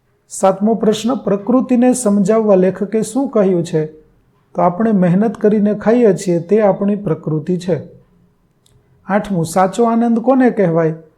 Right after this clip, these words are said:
તો જે આનંદ માણસને સંસ્કૃતિ તરફ લઈ જાય તે સાચો આનંદ છે. નવમું, ભારતની શબ્દ પરંપરા આજ સુધી અખંડ કેમ છે?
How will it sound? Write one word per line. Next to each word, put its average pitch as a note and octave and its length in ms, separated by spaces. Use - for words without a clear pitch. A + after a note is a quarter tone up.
તો F3 80
જે E3+ 240
આનંદ A#3 340
માણસને G#3 560
સંસ્કૃતિ G#3 640
તરફ A3+ 340
લઈ A#3+ 160
જાય F3+ 220
તે G#3 260
સાચો F#3 400
આનંદ E3+ 400
છે. E3 300
નવમું, F3 420
ભારતની G#3 540
શબ્દ F#3 360
પરંપરા A3+ 580
આજ G3 280
સુધી G3+ 360
અખંડ G3+ 400
કેમ A#3+ 260
છે? D#3+ 220